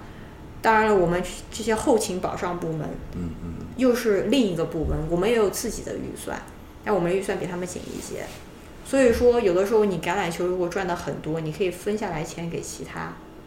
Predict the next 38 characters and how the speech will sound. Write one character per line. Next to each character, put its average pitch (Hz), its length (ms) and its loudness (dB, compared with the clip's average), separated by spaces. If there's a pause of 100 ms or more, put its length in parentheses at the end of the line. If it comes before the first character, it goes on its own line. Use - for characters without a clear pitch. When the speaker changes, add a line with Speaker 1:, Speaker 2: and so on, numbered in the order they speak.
Speaker 1:
部 175 100 -4
门， - 220 -6 (280)
还 185 80 0
有 180 100 0
套， 180 400 -2 (180)
套 - 220 -2
票， 165 400 -2
基 - 120 -8
本 170 120 -4
上 170 100 -4
都 175 80 -6
是 190 80 -6
卖 202 160 -2
的 165 120 -2
都 175 80 -4
是 196 100 -6
橄 156 180 -6
榄 156 140 -2
球， 160 400 -4
就 180 140 -8
是 175 120 -4
男 151 200 -2
子 165 140 -4
篮 156 220 -4
球， - 320 -8
还 175 80 -8
有 175 80 -4
棒 175 240 0
球 - 200 -8 (120)
这 175 120 -8
种， - 100 -8 (720)
很 202 160 0
少 196 260 2
有 156 200 0
人 156 160 -2
会 175 200 0
就 165 140 -6
是 165 220 -4